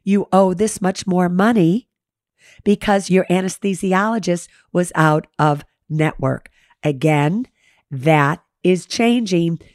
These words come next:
They cannot do that to you anymore, especially in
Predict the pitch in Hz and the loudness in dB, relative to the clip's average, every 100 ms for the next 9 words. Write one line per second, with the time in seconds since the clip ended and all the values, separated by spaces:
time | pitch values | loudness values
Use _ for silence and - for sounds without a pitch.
0 | _ 151 147 - 170 165 175 175 160 160 | _ -2 -2 0 0 0 -2 -2 -2 -2
1 | - 123 190 233 196 180 - 180 165 170 | -8 0 2 4 4 2 0 0 2 2
2 | 165 - 147 156 156 165 143 139 135 135 | 0 0 -2 0 0 0 0 0 -2 -4
3 | _ _ _ - 165 - - 196 247 - | _ _ _ -2 -2 -2 0 4 4 2
4 | 160 139 127 117 _ _ _ _ - 175 | -4 -2 -2 -8 _ _ _ _ 0 4
5 | 156 143 | 4 2